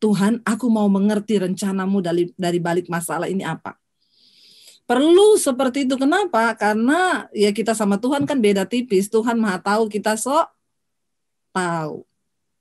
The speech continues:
Ya, jadi bahaya sekali kalau kita tidak mengerti apa rencana Tuhan di balik proses itu. Ayat ini berkata, "Jangan anggap enteng." Ya, kalau ibu-ibu hari ini yang sedang diproses oleh suamimu, jangan anggap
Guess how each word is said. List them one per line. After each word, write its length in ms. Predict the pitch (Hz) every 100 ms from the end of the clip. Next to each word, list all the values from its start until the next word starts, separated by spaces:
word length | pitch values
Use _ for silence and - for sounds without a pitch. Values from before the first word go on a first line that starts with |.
| _ _ _ _ _ _ _ _ _ -
Ya, 240 | 180 190
jadi 320 | 190 208 214
bahaya 720 | 202 208 185 269 359 415 427
sekali 640 | - 285 247 196 180 190 302
kalau 400 | - 190 240 320
kita 560 | - 226 202 190 165 208
tidak 240 | 247 196 196
mengerti 640 | 190 196 233 277 254 226 -
apa 400 | 180 - 320 349
rencana 320 | 285 247 247
Tuhan 400 | 240 311 339 330
di 80 | 285
balik 320 | 262 277 254
proses 400 | 269 285 294 294
itu. 400 | - 330 330 330 - - - - - 247
Ayat 400 | 262 277 269 330
ini 160 | 427
berkata, 480 | 330 277 285 294 294
"Jangan 640 | 208 277 277 277 302 370
anggap 400 | - 302 277 269
enteng." 480 | 294 330 311 320 330 311 _ _ _ _ _ _ _ _ _
Ya, 400 | 233 269 302 320
kalau 320 | 294 294 294
ibu-ibu 800 | 311 262 294 311 269 320 320 277
hari 400 | 254 285 285 285
ini 80 | 294
yang 80 | 285
sedang 320 | 285 269 262
diproses 480 | 262 277 285 302 -
oleh 160 | 254
suamimu, 800 | 254 302 294 285 294 285 285 269
jangan 400 | 202 285 302 330
anggap 320 | 294 302 294